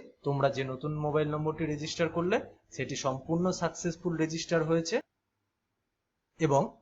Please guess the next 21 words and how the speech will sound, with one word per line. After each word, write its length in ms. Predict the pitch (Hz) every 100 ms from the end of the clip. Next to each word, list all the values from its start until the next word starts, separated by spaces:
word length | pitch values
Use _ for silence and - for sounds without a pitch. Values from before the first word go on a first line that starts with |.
| _ -
তোমার 240 | 139 147
রেশন 280 | 139 135 151
কার্ডের 300 | 147 139 127 -
সাথে 220 | 127 - 262 - _
নতুন 260 | 123 135 160 151
মোবাইল 260 | 139 135 135 131
নম্বরটি 400 | 135 135 - 311 330 - 143
আপডেট 260 | 139 139 -
হয়ে 180 | 110 101
গেছে। 220 | 95 - _ _ _ _ _ _ _ _ _ _ _ _ _ _ _ -
তো 40 | 143
বন্ধুরা, 300 | 151 135 165 - - 156
এভাবেই 300 | 160 202 254 254
খুবই 200 | 180 180
সহজে 300 | 151 127 123 165 - -
আমরা 300 | 131 131 151 165 - -
আমাদের 360 | 127 127 127 117 - _
একটি 260 | 143 - -
রেশন 300 | 160 156 175
কার্ডের 300 | 170 175 180 -
সাথে 220 | 165 -